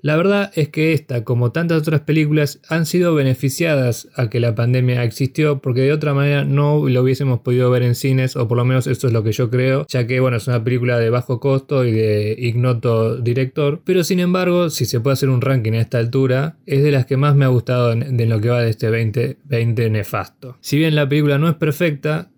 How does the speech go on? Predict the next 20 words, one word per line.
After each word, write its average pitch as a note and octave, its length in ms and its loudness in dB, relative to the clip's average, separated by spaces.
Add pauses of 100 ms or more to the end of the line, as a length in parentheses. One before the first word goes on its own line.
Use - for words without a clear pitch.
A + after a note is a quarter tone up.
(120)
tiene F3+ 420 0
bocha E3+ 380 -2
de D3 80 2
sensaciones. A2+ 800 0
La B2 160 0
película C3+ 340 0
va C3+ 80 2
al C3+ 80 2
mango C#3 380 0
todo C#3 140 2
el C3 120 0
tiempo D#3 600 0
y C3+ 140 -2
termina C#3+ 420 2
con C3 180 2
un C3+ 580 2
Kurt D3+ 340 -2 (100)
totalmente C3+ 600 0
desequilibrado, C#3 960 0
eufórico D3+ 800 -2